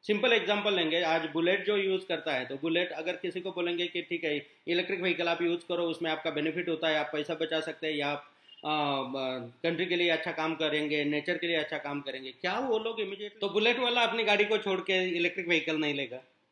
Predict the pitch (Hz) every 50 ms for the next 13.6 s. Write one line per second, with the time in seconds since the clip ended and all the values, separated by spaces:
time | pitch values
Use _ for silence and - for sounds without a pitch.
0 | _ _ _ _ _ _ _ _ _ _ _ - 196 196 196 196 180 190 208 247
1 | 247 247 - - - 170 180 202 240 247 214 226 240 254 247 220 - 208 196 147
2 | 135 151 190 226 233 - - _ _ _ _ _ _ _ _ _ _ _ _ _
3 | _ _ _ - 156 160 160 175 185 - - 226 - - - 202 175 175 180 170
4 | 131 123 135 135 160 160 156 - 233 233 247 254 247 208 160 135 117 - 123 117
5 | 117 143 151 151 190 247 214 202 160 139 131 127 - - 185 226 240 202 175 175
6 | - - - - 233 233 247 233 208 185 180 180 180 180 - 165 147 135 - 156
7 | 180 196 170 151 - 160 156 151 156 151 143 135 139 143 - 190 185 - 170 139
8 | 139 143 147 143 131 113 - - 156 147 131 131 120 - 123 120 135 180 - _
9 | _ _ _ - 170 165 170 180 165 135 127 147 143 135 131 117 110 110 120 113
10 | 104 92 - _ _ _ _ _ _ _ _ _ _ _ _ _ _ _ _ _
11 | _ _ _ _ _ _ _ - 202 196 196 185 190 214 240 233 226 247 240 233
12 | - 240 202 214 202 170 170 160 175 180 196 208 208 196 196 190 180 - 180 175
13 | 170 147 147 151 143 131 117 107 107 104 104